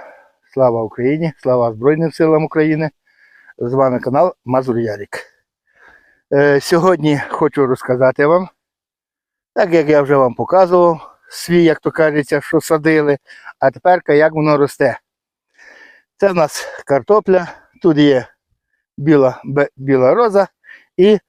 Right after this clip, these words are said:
Прибалтик Грос. Це все для пробу. Е, земля тут, як то кажеться, е, торфяна, там чуть-чуть піщано, а тут переважно це торф. Земля непогана,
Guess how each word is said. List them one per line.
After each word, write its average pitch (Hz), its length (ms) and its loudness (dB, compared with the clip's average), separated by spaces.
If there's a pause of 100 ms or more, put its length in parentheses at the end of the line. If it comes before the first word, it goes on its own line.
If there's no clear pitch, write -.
(160)
Прибалтик 151 640 0
Грос. 131 460 -2 (880)
Це 208 140 2
все 165 200 0
для 143 160 0
пробу. 196 400 2 (720)
Е, 151 240 2
земля 160 420 2
тут, - 300 -4 (920)
як 135 220 0 (320)
то 139 100 0
кажеться, 127 600 -2 (100)
е, 123 240 -2
торфяна, 170 580 0 (840)
там 143 180 0
чуть-чуть 143 300 -4
піщано, 196 680 0
а 131 80 -4
тут 147 200 -6
переважно 156 540 0 (100)
це 147 160 0 (140)
торф. 120 280 -4 (760)
Земля 151 360 0
непогана, 147 560 0